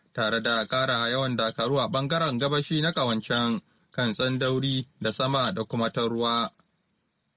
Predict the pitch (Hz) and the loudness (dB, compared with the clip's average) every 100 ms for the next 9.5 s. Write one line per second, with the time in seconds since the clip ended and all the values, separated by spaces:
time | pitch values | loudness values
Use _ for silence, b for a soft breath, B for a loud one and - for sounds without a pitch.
0 | _ _ _ _ - 131 185 220 196 202 | _ _ _ _ -4 -2 0 2 2 0
1 | 202 175 151 160 202 180 175 180 202 143 | 0 0 0 0 0 0 0 0 0 0
2 | 170 190 170 190 160 160 165 190 156 147 | 0 0 0 0 0 0 0 0 0 0
3 | 160 202 160 117 104 117 113 107 b b | 0 0 0 -2 -2 -2 -2 -4 b b
4 | 107 110 135 123 123 131 127 131 131 139 | -2 0 0 0 0 0 0 0 -2 0
5 | 139 117 135 135 - 139 131 170 143 113 | 0 0 0 -2 -2 -2 0 0 0 0
6 | 113 113 113 117 113 b b b 107 110 | 0 0 0 0 -2 b b b -2 0
7 | 107 101 131 127 127 139 123 113 117 135 | 0 -2 -2 0 0 0 0 -2 -2 0
8 | 120 147 113 107 110 113 107 120 113 120 | -2 -2 -2 0 0 0 -2 -2 -2 0
9 | 113 - 123 117 113 | -2 -2 -2 -2 -4